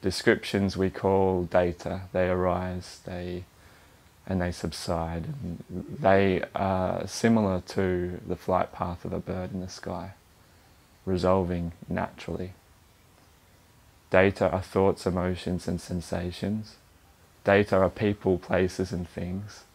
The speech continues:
all experience. And so data and open intelligence, they are the perfect lovers, <laughs> inseparable from each other, like the color blue is inseparable from the sky.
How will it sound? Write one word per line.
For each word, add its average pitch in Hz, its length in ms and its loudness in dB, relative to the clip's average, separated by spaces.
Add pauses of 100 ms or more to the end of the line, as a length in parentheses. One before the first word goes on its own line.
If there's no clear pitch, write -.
(800)
all 98 300 6
experience. 95 1000 -2 (520)
And 98 240 4
so 98 300 4
data 104 540 6
and 92 180 0
open 95 280 -2
intelligence, 92 1000 -2 (1500)
they 92 320 4
are 87 320 6
the 85 100 2
perfect 92 640 -2 (180)
lovers, 180 600 -2 (260)
<laughs> - 1500 -18
inseparable 95 720 0
from 87 240 -2
each - 280 -2
other, 90 300 -4 (140)
like - 280 -4
the 90 80 -6
color 87 240 2
blue 92 360 0
is 90 140 -4
inseparable 90 640 -2
from 90 260 -6
the 90 100 -6
sky. 90 440 -8